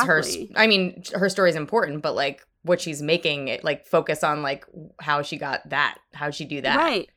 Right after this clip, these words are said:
Speaker 2: right. She's not making the wine for her story to get out. She's making the wine because she loves to make the wine.
Speaker 1: Yes,
Speaker 2: But
Speaker 1: yeah.
Speaker 2: she,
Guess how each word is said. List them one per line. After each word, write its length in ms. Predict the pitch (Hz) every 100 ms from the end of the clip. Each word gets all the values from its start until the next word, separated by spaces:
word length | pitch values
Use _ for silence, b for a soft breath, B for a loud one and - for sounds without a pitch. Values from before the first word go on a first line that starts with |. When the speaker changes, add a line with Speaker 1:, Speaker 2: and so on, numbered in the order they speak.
| _ -
Speaker 2:
right. 320 | 294 311 -
She's 220 | 269 240
not 220 | 277 330
making 380 | 233 226 254 233
the 80 | 214
wine 400 | 196 202 233 196
for 160 | -
her 120 | 190 196
story 340 | - 220 240
to 80 | 190
get 140 | 175
out. 240 | - - -
She's 120 | 202
making 280 | 233 254 214
the 80 |
wine 260 | 202 202 208
because 240 | 185 208
she 160 | 196 202
loves 300 | 196 190 -
to 100 | 202
make 200 | 196 -
the 80 | 180
wine. 440 | 208 226 147 -
Speaker 1:
Yes, 480 | 175 180 180 143 - -
Speaker 2:
But 80 |
Speaker 1:
yeah. 160 | 180 151
Speaker 2:
she, 140 | 113